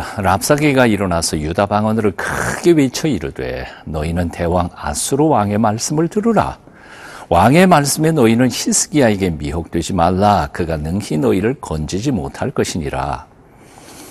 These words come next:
히스기야가 너희에게 여호와를 신뢰하게 하려는 것을 따르지 말라. 그가 말하기를, '여호와께서 반드시 우리를 건지시리니 이 성이 아수르 왕의 손에 넘어가지 아니하리라.' 할지라도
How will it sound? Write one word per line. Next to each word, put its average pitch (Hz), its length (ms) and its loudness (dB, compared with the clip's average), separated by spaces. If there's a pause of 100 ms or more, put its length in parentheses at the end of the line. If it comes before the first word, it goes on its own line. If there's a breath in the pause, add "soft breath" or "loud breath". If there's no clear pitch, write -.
(180 loud breath)
히스기야가 156 640 6
너희에게 135 480 6
여호와를 117 420 6
신뢰하게 104 600 2
하려는 101 380 2
것을 82 320 -2
따르지 185 440 -4
말라. 143 540 -2
그가 87 220 -6
말하기를, 95 560 4 (340 loud breath)
'여호와께서 101 560 2
반드시 101 460 0
우리를 113 320 2
건지시리니 101 840 -2
이 101 160 0
성이 143 520 2 (260 loud breath)
아수르 - 360 -2
왕의 101 320 4
손에 90 240 -4
넘어가지 82 580 -2
아니하리라.' 82 540 -2
할지라도 139 720 0